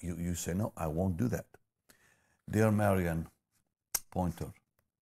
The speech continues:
wonderful saint of God I knew years ago. Jim Pointer was the man that God used in, uh, blessing my life. He was a real father to me in the spirit, and he's the one who took me to see Catherine Kuhlman,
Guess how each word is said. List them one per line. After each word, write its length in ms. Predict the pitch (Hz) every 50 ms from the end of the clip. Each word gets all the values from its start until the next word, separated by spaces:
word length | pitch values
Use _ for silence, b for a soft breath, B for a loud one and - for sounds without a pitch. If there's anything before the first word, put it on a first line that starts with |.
| _ _ _
wonderful 440 | - 90 92 92 90 85 - 87 82
saint 220 | - 92 85 80
of 100 | 80 80
God 200 | 82 85 78 80
I 80 | 76 80
knew 160 | 80 76 -
years 240 | 80 80 82 80 76
ago. 280 | 80 78 78 78 78 - _ _ _ _ _ _ -
Jim 300 | 87 82 98 101 98 90
Pointer 400 | - - 92 92 90 85 - 87
was 160 | 80 80 71
the 80 | - 78
man 300 | 85 90 92 90 87 80
that 160 | - - 82
God 260 | 85 90 87 85 80
used 560 | 78 90 104 101 90 85 85 82 80 76 - _ _ _ _ _ _ _ _ _ _ _ _ _ _ _ _ _ -
in, 300 | - 85 82 80 80 78
uh, 240 | 80 80 80 80 80 82 - _ _ _ _ _
blessing 480 | 104 92 87 101 110 104 - - 82 78
my 140 | 78 78
life. 320 | 80 82 87 85 80 80 -
He 80 | -
was 280 | 85 82 78 - - - _ _ _ _ _ _ _ _ _
a 100 | - 90
real 180 | 82 87 90 85
father 340 | - - 95 92 90 87 82
to 140 | - 87
me 100 | 82 82
in 80 | 80 78
the 80 | 78 76
spirit, 460 | - - - 90 85 82 85 82 -
and 100 | 78 80
he's 120 | 95 87
the 60 | 80
one 100 | 82 87 82
who 80 | 80
took 240 | 80 - 110 - -
me 80 | 82 82
to 100 | - 82
see 180 | - - -
Catherine 380 | - - 90 92 87 - 87 82
Kuhlman, 360 | - 98 101 92 85 80 85